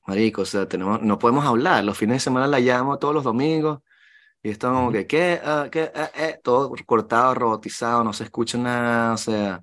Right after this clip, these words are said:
Speaker 2: Yep.
Speaker 1: es un karma y entonces me quitan las ganas de llamar, me arrecho y ese no es el chiste, ¿sabes? Te dicen como que,
Speaker 2: Ujú.
Speaker 1: "Coño, toca llamar a mi vieja, esto va a ser horrible otra vez". Y es
Speaker 2: Ujú.
Speaker 1: espantoso, o sea, no, no es, no es, no es divertido. Pero bueno, son los alias del, del inmigrante, loco.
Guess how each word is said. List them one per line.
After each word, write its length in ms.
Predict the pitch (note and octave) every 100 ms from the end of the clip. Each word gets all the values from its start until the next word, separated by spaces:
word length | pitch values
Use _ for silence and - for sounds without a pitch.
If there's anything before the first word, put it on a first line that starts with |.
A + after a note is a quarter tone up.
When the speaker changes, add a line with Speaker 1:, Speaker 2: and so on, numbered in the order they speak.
| -
Speaker 2:
Yep. 360 | - F#2+ - -
Speaker 1:
es 260 | F#2+ - -
un 180 | A#2+ B2+
karma 520 | C#3 D3+ D#3 D3+ C#3
y 40 |
entonces 240 | G#2 - C3+
me 80 | B2+
quitan 260 | A2 C3+
las 100 | C#3
ganas 220 | A#2 A2+ D3
de 60 |
llamar, 340 | A#2 A2 D3 C#3+
me 80 |
arrecho 460 | G2+ G#2 C3 C#3 F#3+
y 60 | C#3
ese 160 | -
no 60 | B2+
es 60 | C3+
el 40 |
chiste, 380 | - B2+ D3+ C3
¿sabes? 300 | B2+ G#2+ E2+ _ _ _
Te 120 | -
dicen 140 | G2 A#2+
como 100 | A#2+
que, 60 | G2
Speaker 2:
Ujú. 0 |
Speaker 1:
"Coño, 300 | G#2+ G#2+ F#2+
toca 160 | G2
llamar 160 | A2+ G#2
a 20 | A2
mi 60 |
vieja, 360 | A2+ A#2+ A#2 A#2+
esto 140 | A#2+
va 20 | G#2+
a 20 |
ser 120 | A2+
horrible 280 | A2 A#2 A2+
otra 200 | A2+ A#2
vez". 320 | A2+ A2+ A2+ - - - - _ _ - -
Y 140 | F#2+
es 140 | F2+ E2+
Speaker 2:
Ujú. 40 |
Speaker 1:
espantoso, 580 | F#2+ A#2+ F2 D#2+ F2 D#2+
o 20 |
sea, 120 | - D2
no, 120 | B1+
no 140 | -
es, 80 | - - - _ -
no 100 | -
es, 60 | -
no 140 | -
es 80 | E2+ -
divertido. 720 | - E2+ - - C2 - - _ _ _ _ _ _ _ _ _ _ _
Pero 140 | A2+
bueno, 140 | A#2+ G#2
son 160 | A2
los 80 | A2 A#2+
alias 320 | G#2+ G#2+ A2
del, 300 | A2+ F2+ -
del 220 | - F2+
inmigrante, 600 | F2+ F2+ F#2 G#2+ G#2 D#2
loco. 240 | C#2 C#2+